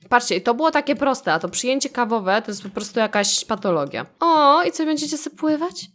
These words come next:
Popływajcie sobie. Płyń tutaj razem. Co tam, że pada, ciepło jest? Taki deszczyk to może być.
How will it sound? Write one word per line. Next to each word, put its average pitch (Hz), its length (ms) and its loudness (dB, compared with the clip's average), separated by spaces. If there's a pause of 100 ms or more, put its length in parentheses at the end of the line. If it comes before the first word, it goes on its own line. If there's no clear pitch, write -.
(240)
Popływajcie 339 560 0
sobie. 175 440 -2 (320)
Płyń 330 180 0
tutaj 226 300 0
razem. 170 460 -2 (100)
Co 339 120 -4
tam, 247 160 4
że 190 140 2
pada, 190 340 4
ciepło 180 360 0
jest? 160 380 -4
Taki 214 240 -8
deszczyk 190 360 0
to 185 100 -2
może 175 220 0
być. 160 240 -6